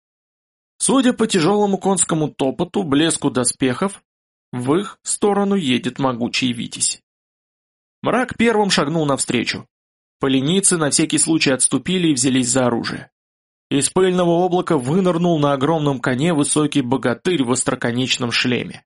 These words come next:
Шлем был странным, закрывал лицо.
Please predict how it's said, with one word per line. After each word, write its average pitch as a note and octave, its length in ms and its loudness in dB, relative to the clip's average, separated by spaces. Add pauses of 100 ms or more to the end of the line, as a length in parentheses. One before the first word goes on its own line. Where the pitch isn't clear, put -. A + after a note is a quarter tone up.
(420)
Шлем B3+ 340 2
был C#4 140 4
странным, D3 680 -2
закрывал D#3 520 0
лицо. B2+ 520 0